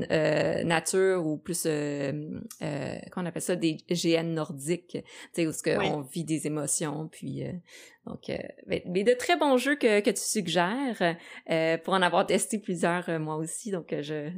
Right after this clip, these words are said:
Speaker 1: double thumbs up, double recommandation. <laughs> Euh, alors peut-être, euh, justement, pour terminer sur une, une bonne note, euh, euh, où est-ce qu'on peut, euh, vous suivre ? J'imagine que vous avez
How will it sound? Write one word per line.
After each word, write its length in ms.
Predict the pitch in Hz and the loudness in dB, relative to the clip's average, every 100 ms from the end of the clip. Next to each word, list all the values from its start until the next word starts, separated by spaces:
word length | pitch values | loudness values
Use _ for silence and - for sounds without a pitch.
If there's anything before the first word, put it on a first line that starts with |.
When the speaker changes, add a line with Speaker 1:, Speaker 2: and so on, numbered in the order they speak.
| - | -10
Speaker 1:
double 460 | 156 208 185 170 165 | -2 0 2 2 2
thumbs 300 | 165 156 170 | 0 0 0
up, 220 | 170 170 | 0 -2
double 300 | 156 190 185 | -2 2 2
recommandation. 800 | 170 156 156 147 143 135 - - _ _ - | 2 2 0 0 -2 -2 -4 -8 _ _ -8
<laughs> 80 | - - 233 226 233 - - - - - - - - - - | -8 0 0 4 2 0 -8 -10 -10 -8 -8 -6 -6 -6 0
Euh, 540 | 196 196 196 196 196 - - - - - | 2 4 6 6 4 -2 -12 -20 -20 0
alors 160 | 214 220 | 2 4
peut-être, 340 | 285 466 523 | 2 0 2
euh, 220 | 247 233 233 | 4 4 2
justement, 420 | 226 311 220 131 | 0 2 2 2
pour 180 | 269 269 | 0 2
terminer 320 | 240 233 285 | 2 2 0
sur 240 | - 202 | 0 2
une, 280 | 190 170 160 | 2 2 0
une 180 | 185 175 | 0 0
bonne 280 | 160 196 185 | 2 2 2
note, 380 | 190 240 - - | 0 -2 -2 0
euh, 220 | 160 165 - - - - | 2 2 -2 -18 -20 0
euh, 560 | 175 170 165 160 156 147 - _ _ | 2 4 4 2 2 -2 -6 _ _
où 160 | - 190 | -4 0
est-ce 180 | 277 - | 0 2
qu'on 160 | 220 | 0
peut, 340 | 170 254 269 247 - | 0 0 0 0 2
euh, 240 | 185 165 156 | 4 4 2
vous 140 | 160 | -4
suivre ? 840 | - - 214 - 180 156 - 156 | -2 -2 -2 0 0 0 2 2
J'imagine 480 | 151 175 170 165 202 | 2 2 2 2 0
que 60 | 170 | 2
vous 40 | |
avez 380 | 160 165 185 | 2 2 0